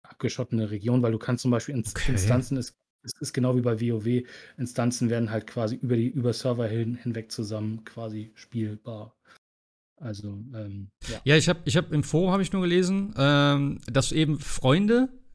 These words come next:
Speaker 2: kannst du, also du kannst keine Freunde von, äh, du kannst nicht befreundet sein mit anderen Leuten von anderen Servern,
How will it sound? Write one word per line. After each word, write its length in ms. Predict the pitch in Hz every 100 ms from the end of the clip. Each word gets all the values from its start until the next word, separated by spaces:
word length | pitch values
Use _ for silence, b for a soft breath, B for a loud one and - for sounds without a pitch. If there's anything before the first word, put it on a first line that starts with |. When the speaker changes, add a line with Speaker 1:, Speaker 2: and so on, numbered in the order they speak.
| - -
Speaker 2:
kannst 300 | 147 156 -
du, 300 | 147 139 131
also 160 | 123
du 80 | 127
kannst 240 | - 156 -
keine 240 | 143 139
Freunde 360 | - 139 143 139
von, 140 | - -
äh, 680 | - 58 57 57 - - 87
du 100 | 123
kannst 180 | 175 175
nicht 100 | 147
befreundet 360 | - 143 120
sein 260 | - 101 107
mit 180 | 113 -
anderen 200 | 117 117
Leuten 180 | 120 -
von 140 | -
anderen 200 | 101 92
Servern, 440 | - 117 160 220